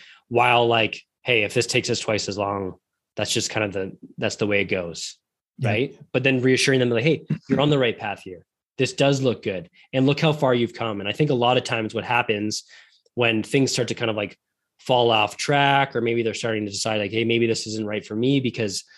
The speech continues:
Speaker 1: you know, they're right in the thick of things and they haven't achieved that thing yet. It's like, "Hey,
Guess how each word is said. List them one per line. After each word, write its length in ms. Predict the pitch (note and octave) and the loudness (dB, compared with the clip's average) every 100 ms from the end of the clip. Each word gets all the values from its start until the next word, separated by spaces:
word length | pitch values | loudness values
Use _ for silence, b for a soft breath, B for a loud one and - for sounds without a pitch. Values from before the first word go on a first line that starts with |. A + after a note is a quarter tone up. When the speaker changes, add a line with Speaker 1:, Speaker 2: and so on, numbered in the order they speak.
| b b - | b b -6
Speaker 1:
you 80 | G#2+ | -4
know, 280 | G2 - _ _ A#2+ | -4 -10 _ _ -2
they're 80 | |
right 160 | A2+ B2+ | 2 2
in 60 | A#2+ | 0
the 60 | |
thick 260 | - C#3 D3 | -2 -2 0
of 100 | C#3 | 0
things 320 | D#3 C#3+ C3+ | 2 2 2
and 80 | A#2+ | 0
they 60 | A2 | -2
haven't 400 | - C3+ C#3 D#3+ | -2 0 2 0
achieved 460 | D3+ - E3 D#3 | 0 -2 0 2
that 260 | D#3+ D#3 - | 2 -2 0
thing 180 | E3 D#3+ | 2 4
yet. 300 | E3+ F3+ - | 2 0 -4
It's 120 | A2+ | -6
like, 140 | A#2 - | -6 -4
"Hey, 260 | A2+ G2 | -4 -4